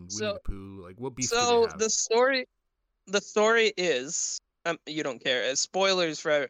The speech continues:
Speaker 2: I mean, nobody gives a shit. I don't, I don't know why I'm saying anything. Uh, basically, the story is, you know, Winnie the Pooh, blah, blah, blah, goes fucking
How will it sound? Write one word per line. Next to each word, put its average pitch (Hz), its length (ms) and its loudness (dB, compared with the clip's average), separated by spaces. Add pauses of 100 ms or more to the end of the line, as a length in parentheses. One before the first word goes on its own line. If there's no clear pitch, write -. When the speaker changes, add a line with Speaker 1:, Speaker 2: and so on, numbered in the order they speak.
Speaker 2:
I 139 160 -4
mean, 117 260 -14
nobody 131 300 -4
gives - 220 -16
a - 40 -20
shit. 117 260 -10 (120)
I 139 80 0
don't, 120 120 -4
I 139 120 -2
don't 117 140 -6
know 110 100 -8
why 110 60 -8
I'm 113 100 -8
saying 117 240 -6
anything. 120 220 -10 (280)
Uh, 202 200 6
basically, 196 640 2
the 156 100 0
story 240 300 2
is, 170 500 0 (260)
you 151 100 -4
know, 135 160 -2
Winnie 160 300 -2
the 180 100 -4
Pooh, 147 320 -6
blah, 143 220 -2
blah, 147 100 -2
blah, 131 360 0
goes 131 440 -4
fucking 123 640 -6